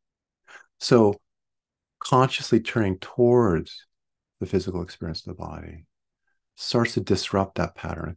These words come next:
the very pattern that makes us so likely to spend so much time up in our head, right? Um, with time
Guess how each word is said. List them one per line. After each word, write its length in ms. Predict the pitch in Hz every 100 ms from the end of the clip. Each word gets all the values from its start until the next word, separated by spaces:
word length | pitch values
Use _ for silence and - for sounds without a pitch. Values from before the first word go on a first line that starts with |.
| -
the 80 | 101
very 420 | 113 110 120 123 - - _
pattern 380 | - 104 101 95
that 220 | 95 - _ _ _
makes 480 | 107 110 120 - -
us 380 | 85 82 - - _ _ _ _ _
so 340 | - - 110
likely 380 | 95 90 90 87
to 60 | 82
spend 260 | - 82
so 140 | - 82
much 180 | 82
time 280 | - 85 78
up 140 | - -
in 100 | 82
our 200 | 85 82
head, 200 | 78 78 76 _ _ _ -
right? 140 | 82 _ _ _ _ _ _ _ _ _ _ _ _ _ _ -
Um, 480 | 113 104 90 92 92 _ _ _ _ _ _ _ _ _ _ _ _ _ _ _ _ _ _ _ _ _ _ _ _ _ _ _ _ _ _ _ _ _ _ _ _ _ _ _ _ _ _ _ _ _ _ _
with 280 | 120 113 -
time 640 | - 123 120 98 80 80